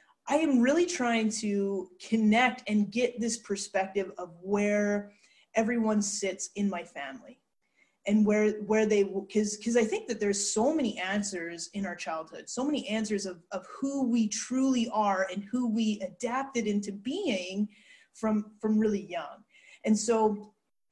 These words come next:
I'm really trying to go back and figure out what my mom's needs were when, when we were young and what they are now, and what my dad's were and what they are now, and wh-, where my sister was and my grandparents and all these things, because I think that that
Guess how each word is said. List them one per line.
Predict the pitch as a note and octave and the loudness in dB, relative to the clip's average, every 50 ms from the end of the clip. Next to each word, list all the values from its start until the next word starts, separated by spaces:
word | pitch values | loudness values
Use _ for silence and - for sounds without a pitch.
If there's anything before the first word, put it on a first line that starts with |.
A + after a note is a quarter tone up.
| - - | -8 -4
I'm | - C4 | 0 2
really | B3+ C#4 E4 E4 | 6 6 6 6
trying | E4 C#4+ C#4+ C4+ A#3+ | 4 2 2 2 2
to | A3+ | 2
go | - G#3+ G3 F#3 | 2 2 2 2
back | F#3+ A3 B3 B3 A3+ G3+ G#3 - - | 2 4 4 6 6 4 4 0 -6
and | G3 G3 F#3+ - | -8 -8 -6 -4
figure | - G3+ F#3+ F#3 F3 F3 F3 | -4 -4 -4 -4 -6 -6 -4
out | E3+ E3+ E3+ E3+ E3+ E3 - - _ _ _ | -2 -2 -2 -2 -4 -6 -8 -14 _ _ _
what | - G3 F3+ F3+ F#3 G3+ G3 F#3 F3 - - - _ _ _ | -20 -20 -20 -10 -4 0 0 0 0 -2 -6 -14 _ _ _
my | F#3+ G3 F#3 G3 | -6 -4 -4 -4
mom's | G3 F#3+ F3+ G3+ C4+ F#4 F4+ A3 G3+ - - - - | -4 -4 -2 -2 0 0 0 -2 -2 -4 -8 -8 -6
needs | G3+ F#3+ F3+ E3 E3 D#3+ - - - | -6 -6 -6 -8 -12 -14 -14 -14 -14
were | - D3 B2+ - - - _ _ _ _ _ _ _ _ _ | -14 -14 -14 -14 -16 -20 _ _ _ _ _ _ _ _ _
when, | - F#3 G#3 F#3+ F3+ E3+ E3 - _ _ _ _ - | -10 -6 -6 -6 -6 -8 -12 -20 _ _ _ _ -14
when | F#3 F#3 F3+ F3 E3+ E3 E3+ | -12 -12 -12 -12 -14 -10 -6
we | G3+ G3+ | -6 -6
were | G3 F#3+ F3 F3 | -4 -6 -8 -6
young | F#3 F#3+ D3 C3 D3 F#3 A3 A#3 A#3 | -6 -6 -6 -6 -4 -4 -4 -4 -2
and | - G#3 G#3+ | 0 0 2
what | G#3 G#3+ G#3+ | 2 0 2
they | G#3+ A3+ A#3 | 2 4 4
are | A#3+ B3 B3 | 6 4 4
now, | C4 E4 F#4+ C#4 F3+ C3+ - - - - | 2 2 2 0 0 -2 -6 -12 -10 -4
and | G#3+ G#3+ | 0 2
what | A3+ A#3+ - A3+ | 2 2 2 2
my | A3+ A3+ | 0 0
dad's | A3 G3+ G3+ A3 G3 B3 E4 - - C4+ G#3 - | 0 0 0 0 0 0 -2 -2 -2 -4 -4 -6
were | D#3 D3+ C#3+ C3+ C#3 D3+ - _ - - - - | -8 -12 -12 -12 -12 -14 -16 _ -20 -20 -16 -4
and | - G#3+ A3+ A3 | 0 2 2 4
what | A3 G#3+ G#3+ | 2 2 2
they | G#3+ G#3 G#3 | 2 2 2
are | G3+ F#3+ F#3+ | 2 0 0
now, | F#3 E3+ D3+ D#3 | -4 -6 -6 -2
and | F#3+ G#3+ A3 | -2 0 0
wh-, | G#3+ - A3 | 0 0 0
where | A#3 A#3+ A#3+ | 2 2 2
my | A#3+ A#3+ A3+ | 2 2 0
sister | A#3 - F#4 G4 - - C#4+ B3+ A3 | 2 2 2 2 2 0 -2 0 2
was | G3+ F#3+ F3+ F3 F3+ F#3 | 2 2 2 0 -2 -4
and | G#3+ G3 G3 G3 - - - - - - | -4 -4 -4 -6 -8 -12 -16 -20 -4 0
my | G#3+ A3 A#3 A3+ | 2 2 4 2
grandparents | G#3 G3+ G#3 G3+ B3+ D4+ F#4+ F#4+ - B3+ A#3+ A3 G#3 G#3 | 2 2 0 2 2 2 2 2 2 2 2 2 2 0
and | - G3 | -2 0
all | F3+ G#3+ G#3+ | 0 0 2
these | A3 G#3+ G#3 - | 2 0 -2 -2
things, | F4 F#4 F4+ C#4 G#3+ | -2 0 0 0 0
because | - A#3 G#3+ A#3 G#3 G3+ | 0 0 2 2 2 4
I | G#3+ | 2
think | G3+ G#3 A#3 A3+ G#3+ | 2 0 0 0 0
that | A3 G#3 G#3 - | 0 0 0 0
that | G#3 F#3 F#3 - - | 0 0 0 -2 -4